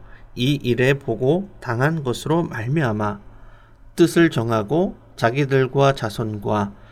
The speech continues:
자기들과 합한 화합한 자들이 해마다 그 기록하고 정해놓은 때에 이 두 날을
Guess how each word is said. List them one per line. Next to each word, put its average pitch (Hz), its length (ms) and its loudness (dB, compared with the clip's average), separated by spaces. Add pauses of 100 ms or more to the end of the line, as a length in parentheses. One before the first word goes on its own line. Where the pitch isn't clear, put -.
(140)
자기들과 127 640 2
합한 117 580 -2 (240)
화합한 156 800 -2
자들이 117 540 -2 (560)
해마다 160 400 6
그 147 180 -6
기록하고 113 840 0
정해놓은 131 580 0
때에 110 360 0 (640)
이 143 220 2
두 147 180 2
날을 131 380 4